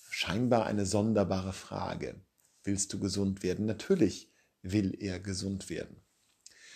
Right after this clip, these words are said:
Doch dahinter steckt noch etwas anderes. Die Frage Jesu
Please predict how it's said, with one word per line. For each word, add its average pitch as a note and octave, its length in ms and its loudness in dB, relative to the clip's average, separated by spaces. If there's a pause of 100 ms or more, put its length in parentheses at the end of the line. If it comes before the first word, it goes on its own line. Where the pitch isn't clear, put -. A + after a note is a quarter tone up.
(220)
Doch G#2 160 -4
dahinter C#3+ 500 2
steckt - 380 -4
noch A#2+ 120 -2
etwas - 300 -2
anderes. - 760 -6 (2000)
Die G#2 440 2 (400)
Frage B2+ 500 2
Jesu C3 760 0